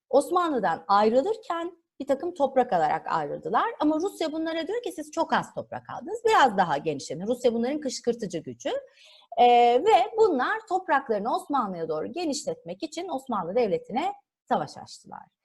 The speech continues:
Şimdi dört devlet var, katılan devletler Birinci Balkan Savaşı'na. Karadağ'ın saldırısıyla başladı savaş bu arada. Yunanistan, Bulgaristan, Sırbistan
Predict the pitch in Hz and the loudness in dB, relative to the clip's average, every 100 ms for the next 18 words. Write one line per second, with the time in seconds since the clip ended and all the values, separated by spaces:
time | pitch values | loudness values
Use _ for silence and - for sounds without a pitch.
0 | _ _ - 427 403 415 415 370 349 320 | _ _ -10 0 4 4 4 0 2 0
1 | 320 196 226 359 - 240 214 202 190 175 | 0 0 2 0 -4 -4 0 0 2 0
2 | 165 160 - 269 269 214 190 190 165 165 | 0 -2 2 2 2 -2 -2 -2 0 -2
3 | 165 170 - 147 147 - 226 392 - _ | -6 -8 -10 -10 -10 -8 -6 -6 -8 _
4 | - 262 269 240 226 233 202 185 196 196 | 2 4 6 2 0 0 0 0 -4 -2
5 | 208 156 147 - 143 143 - 143 139 - | -2 -4 -8 -10 -12 -12 -8 -6 -8 -10
6 | 147 139 135 - 349 453 _ _ _ _ | -10 -8 -2 0 0 -2 _ _ _ _
7 | _ _ _ _ _ - 226 220 170 214 | _ _ _ _ _ -4 -2 -2 -4 -8
8 | - 285 294 311 - _ _ - 165 147 | -4 -2 -2 -8 -16 _ _ -10 -8 -4
9 | 143 226 233 294 302 294 - _ _ _ | -4 -6 -6 -4 -4 -4 -10 _ _ _
10 | - 156 - 247 - 311 320 339 - | -4 -2 -2 -4 -2 -2 -2 -6 -12